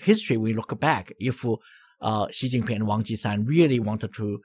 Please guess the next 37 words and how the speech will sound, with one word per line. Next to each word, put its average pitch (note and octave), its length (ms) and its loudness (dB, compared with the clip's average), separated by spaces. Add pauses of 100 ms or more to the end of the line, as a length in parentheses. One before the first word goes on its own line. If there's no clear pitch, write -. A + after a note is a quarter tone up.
(300)
to G#2+ 260 -2
emphasize A2 400 -6
institutional A2 800 -2
arrangement G2 720 -4
or G2 160 -6
legal C#3+ 380 0
process F#2 480 -6
of F2 180 -8
anti-corruption, F#2 640 -8
I C#2+ 120 -8
think A2+ 220 -2
they G#2+ 120 -2
will G#2+ 100 0
move C#3 260 2
that G2+ 140 -6
direction E2+ 460 -10 (440)
after G2 580 -4
a G2 100 -8
couple G2+ 300 -6
more G2 240 0
years G2 520 -2 (140)
of F#2+ 140 -8
the - 80 -4
campaign. A#2 480 -6 (640)
Because B2+ 220 4 (180)
these, D3 260 2
uh, A2 140 -4 (100)
Wang B2 160 0
Qishan A#2 420 0
and, G#2 220 -2 (180)
uh, G#2 240 -4
Xi A2 160 -6
Jinping G#2+ 300 -2
both B2 340 0
mentioned G2+ 500 -2
that F2+ 180 -8
the F2+ 180 -8